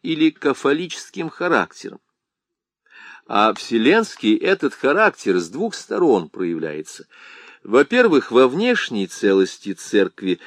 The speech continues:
свободной от всяких ограниченностей, племенных, местных и временных, а во-вторых, во внутренней целости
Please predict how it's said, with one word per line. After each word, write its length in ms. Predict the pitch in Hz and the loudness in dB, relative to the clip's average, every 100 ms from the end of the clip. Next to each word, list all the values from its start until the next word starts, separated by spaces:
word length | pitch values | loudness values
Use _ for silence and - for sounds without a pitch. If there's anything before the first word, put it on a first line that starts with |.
| - | -20
свободной 840 | - - 120 123 110 113 101 135 156 | -18 0 4 4 4 2 4 -2 0
от 240 | 104 98 | -2 -4
всяких 480 | - - 160 101 104 | -4 -4 -2 -6 -4
ограниченностей, 1080 | 87 98 95 92 - 135 139 - 170 165 _ _ | 0 2 2 -4 -8 -8 -8 -10 -14 -14 _ _
племенных, 720 | - 82 80 80 90 160 - - _ _ _ _ - | -10 -8 -8 -4 -4 -4 -8 -20 _ _ _ _ -12
местных 800 | 85 104 151 - 170 165 - _ _ _ _ _ - | 0 2 0 -4 -12 -12 -14 _ _ _ _ _ -12
и 140 | 87 | -10
временных, 800 | 85 87 80 80 82 - - - _ _ _ _ - - - _ | -6 -6 -8 -8 -4 -6 -8 -20 _ _ _ _ -20 -20 -20 _
а 160 | 127 156 | -2 0
во-вторых, 600 | 190 - 202 233 220 165 | 0 2 2 2 -2 4
во 160 | 208 | 4
внутренней 680 | 196 220 233 127 104 92 92 | 4 2 -2 -2 -4 -2 -4
целости 800 | - - 95 90 - - 92 | -6 0 2 2 -6 -12 -12